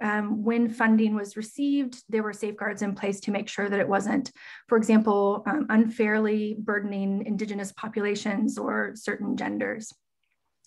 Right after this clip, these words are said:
So the adaptation fund was really seen as a major win for developing countries. And that was based on this idea, um, that it gave procedural justice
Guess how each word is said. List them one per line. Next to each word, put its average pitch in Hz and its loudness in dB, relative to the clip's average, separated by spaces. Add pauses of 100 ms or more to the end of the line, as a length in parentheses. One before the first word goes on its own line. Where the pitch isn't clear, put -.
(160)
So 262 6
the 269 4
adaptation 277 2
fund 226 4
was 208 2
really 254 4
seen 226 -2
as 196 -4
a 196 -4
major 220 0
win 202 -6 (460)
for 214 2
developing 190 2
countries. - -8 (400)
And 226 4
that 233 2
was 226 6
based 277 2
on 214 0
this 196 -6
idea, 190 -2 (120)
um, 196 -4 (120)
that 214 0 (200)
it 233 -4
gave 208 0
procedural 254 0
justice 220 -4